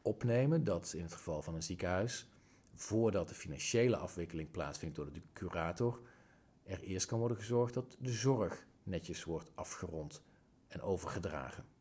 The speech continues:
En eigenlijk heeft dat punt een bredere betekenis. Want ook in andere publieke sectoren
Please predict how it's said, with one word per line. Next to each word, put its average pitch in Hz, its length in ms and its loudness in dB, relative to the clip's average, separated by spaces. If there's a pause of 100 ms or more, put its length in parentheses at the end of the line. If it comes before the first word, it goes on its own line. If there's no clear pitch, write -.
(800)
En 95 200 -10
eigenlijk 139 380 4
heeft 117 160 6
dat 113 160 4
punt 107 200 0
een 90 60 -2
bredere 95 400 4
betekenis. 78 680 -4 (920)
Want 82 180 -8
ook 80 200 -2
in 82 120 -2
andere 131 320 6
publieke 90 360 0
sectoren 90 640 2